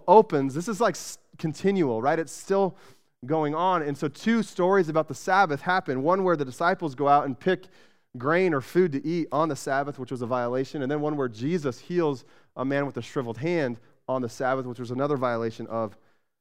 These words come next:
of the Sabbath. And so, um, it, it, it flows. This rest that Jesus provides, it flows right into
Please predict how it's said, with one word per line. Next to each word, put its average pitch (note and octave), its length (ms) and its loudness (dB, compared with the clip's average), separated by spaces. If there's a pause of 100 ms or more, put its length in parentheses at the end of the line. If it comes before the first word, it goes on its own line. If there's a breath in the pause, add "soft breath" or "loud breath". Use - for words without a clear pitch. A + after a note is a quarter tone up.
(180)
of A2+ 160 -6
the G#2+ 80 -12
Sabbath. A#2+ 500 -4
And G#2+ 120 -8
so, B2 280 -2 (460 soft breath)
um, B2 240 -4
it, C3+ 120 -2
it, C#3 180 -2
it D3 100 -4
flows. E3 420 4
This C3+ 160 -4
rest D3 380 2
that D3+ 100 -6
Jesus D3 320 -2
provides, C3 500 0
it A#2 80 -10
flows D3+ 380 -2
right C#3+ 240 0
into C3 520 -4